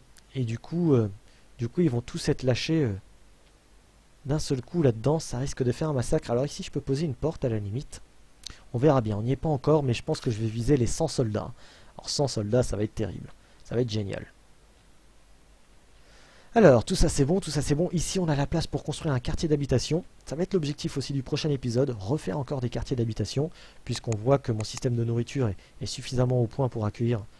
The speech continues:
de nouveaux civils. Ça c'est bon. Oh là là là, il va falloir que je pense très sérieusement à, à agrandir ma cuisine. Ça, ça c'est pas du tout plein, donc c'est bon.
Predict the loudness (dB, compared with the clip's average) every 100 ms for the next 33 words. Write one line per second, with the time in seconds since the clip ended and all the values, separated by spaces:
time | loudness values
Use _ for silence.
0 | -20 -10 -2 0 2 2 0 0 2 2
1 | -2 -18 -20 -20 -20 -20 -20 -20 -18 -18
2 | -20 -20 -20 -20 -20 -20 -20 -20 -20 -14
3 | -8 -6 -6 -4 -2 0 -2 -4 -2 -2
4 | -2 -4 -4 -4 -4 -4 -2 -2 -2 -6
5 | -6 -4 -4 -4 -8 -6 -4 -2 -2 -2
6 | -2 0 -2 -4 -8 -8 -6 -4 -2 -2
7 | -4 -4 -4 -2 -4 -8 -18 -20 -20 -20
8 | -20 -20 -20 -20 -20 -20 -20 _ -20 _
9 | -20 -16 -2 0 0 -2 -10 -20 -14 -6
10 | -4 -4 -2 -2 -2 -4 -2 0 0 -2
11 | -6 -4 0 0